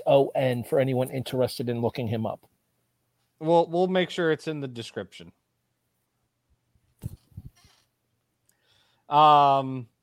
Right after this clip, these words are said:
Speaker 2: where was I? Oh, right. Um,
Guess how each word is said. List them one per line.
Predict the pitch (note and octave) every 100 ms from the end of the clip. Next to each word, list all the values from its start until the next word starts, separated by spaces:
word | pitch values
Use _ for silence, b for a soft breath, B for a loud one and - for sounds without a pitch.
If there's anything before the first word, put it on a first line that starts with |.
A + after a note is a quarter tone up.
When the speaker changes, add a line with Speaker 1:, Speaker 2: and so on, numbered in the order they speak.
| _ _ _ _ _ _ _ _ _ _ _ _ _ _ _ _ - _ _ _ _ _ _ _
Speaker 2:
where | B2
was | A2+ G#2 G#2+
I? | A#2+
Oh, | D3
right. | B2 C3+ G#2+ - b b b b b -
Um, | E3 F3+ E3 D#3+ D#3+ D3 C#3